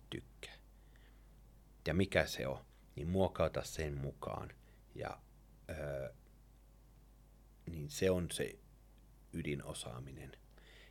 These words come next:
Ja kyllähän se niinku, ja sitten mennä sen maailman mukaan. Eli se on niinku huikeus seurata, kun se on harmi, ettei niinku tavallaan dokumentoinut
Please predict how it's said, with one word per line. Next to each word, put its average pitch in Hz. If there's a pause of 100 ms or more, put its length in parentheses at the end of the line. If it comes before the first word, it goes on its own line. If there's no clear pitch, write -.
(120)
Ja - (540)
kyllähän 107
se 104
niinku, 92 (120)
ja 92
sitten 104
mennä 101
sen 95
maailman 90
mukaan. 82
Eli 76
se 104
on 113
niinku 113 (280)
huikeus 113
seurata, 85
kun - (1300)
se -
on 73
harmi, 85
ettei 71
niinku 73
tavallaan 73
dokumentoinut 67